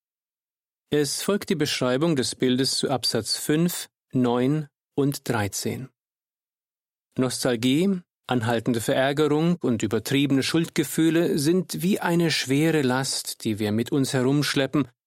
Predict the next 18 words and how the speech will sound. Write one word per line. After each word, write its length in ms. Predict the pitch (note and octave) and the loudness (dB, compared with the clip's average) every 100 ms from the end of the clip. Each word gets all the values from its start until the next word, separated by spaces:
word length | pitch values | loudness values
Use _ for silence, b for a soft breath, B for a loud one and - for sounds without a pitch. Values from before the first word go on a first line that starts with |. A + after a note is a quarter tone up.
| - | -2
und 300 | D3+ C#3 - | 0 0 0
die 100 | D#3+ | 0
es 140 | D3 | 0
uns 240 | E3+ D3 | 0 0
erschwert, 640 | D3 C3+ - A#2 C3 F3 - | 0 0 0 2 2 2 0
auf 180 | C#3+ - | -2 0
dem 220 | B2+ A2 | 0 2
Weg 260 | B2+ C#3+ | 0 0
zum 240 | - D#3+ C3+ | -4 0 2
Leben 340 | A2+ A#2 C3 | 2 2 0
vorwärts 680 | C3+ - B2 G#2 F#2+ - - | -2 -2 -2 -2 -4 -6 -6
zu 120 | - | -6
gehen. 360 | G2 - G#2 - _ _ _ _ _ _ _ _ _ _ _ _ _ - | -6 -8 -10 -14 _ _ _ _ _ _ _ _ _ _ _ _ _ -2
Der 280 | B2+ A#2 A#2 | 0 0 0
Text 300 | F3+ - - | -2 -2 -2
zum 180 | C3 | 0
Bild 220 | A#2 C#3 - | 2 0 0
lautet, 460 | C#3 D3+ D#3+ - | 0 0 -2 -4